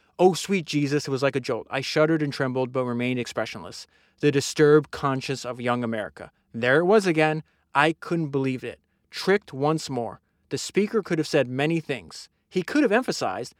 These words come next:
a few things about my music. And this is a song, this is a sentence I've never read in any other book before. "I was so mad, I wanted to bite myself." And then he ends the story. "After whispering and mumbling my way through the ceremony, I was handed the degree.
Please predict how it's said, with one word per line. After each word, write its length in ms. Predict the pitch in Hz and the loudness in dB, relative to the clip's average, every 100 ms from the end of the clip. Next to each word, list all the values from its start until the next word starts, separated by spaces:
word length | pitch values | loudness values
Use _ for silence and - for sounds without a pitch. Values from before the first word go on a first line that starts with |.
| - | -6
a 80 | 165 | -4
few 240 | - 226 | 0 0
things 260 | 165 165 151 | 0 -2 -2
about 240 | 147 147 | -2 -2
my 120 | 147 139 | -2 -2
music. 600 | 143 240 - - - _ _ _ | 0 0 -2 -12 -20 _ _ _
And 140 | 131 131 | -6 -4
this 160 | - | -6
is 60 | 127 | -8
a 20 | |
song, 440 | - - 143 127 127 | -8 -2 -2 -2 -6
this 240 | 143 139 | -4 -4
is 80 | 135 | -2
a 260 | 127 120 123 | -2 -2 -2
sentence 320 | 139 131 120 | -4 -2 -2
I've 120 | 123 | -2
never 180 | 127 123 | -2 0
read 160 | 123 120 | 0 0
in 80 | |
any 160 | 123 127 | -2 -2
other 80 | 123 | -2
book 160 | 147 | -2
before. 380 | 143 - 143 147 - _ _ - | -2 0 2 2 -2 _ _ 2
"I 140 | 156 | 4
was 180 | 165 147 | 6 4
so 340 | - 196 220 | 2 6 6
mad, 520 | 190 165 175 175 170 - _ - | 6 2 0 -2 -4 -10 _ -6
I 80 | 135 | -2
wanted 320 | 147 175 160 | 0 -2 0
to 120 | 151 | 0
bite 340 | 131 - 143 135 | 0 4 2 2
myself." 720 | 123 123 120 90 - - _ _ _ _ _ _ _ _ | -6 -6 -8 -8 -12 -20 _ _ _ _ _ _ _ _
And 160 | 139 131 | -6 -4
then 140 | 123 | -2
he 100 | 123 | -2
ends 220 | 131 135 | -4 -4
the 80 | 135 | -6
story. 500 | - - 139 135 131 - _ - | -4 2 4 4 2 -4 _ -2
"After 260 | 139 139 | 0 0
whispering 640 | 127 160 175 190 185 170 | 0 0 0 -2 0 0
and 100 | 131 | 0
mumbling 420 | 117 160 170 165 156 | 2 4 4 2 0
my 120 | 143 | 2
way 200 | 147 147 | 4 2
through 140 | 139 | 0
the 60 | 123 | -4
ceremony, 600 | 165 147 139 139 135 127 _ 131 | 0 0 0 -2 -2 -6 _ -2
I 80 | |
was 140 | 123 - | -2 -2
handed 400 | 151 156 151 135 | 0 2 2 0
the 60 | |
degree. 440 | 135 123 123 107 | -2 -2 -4 -8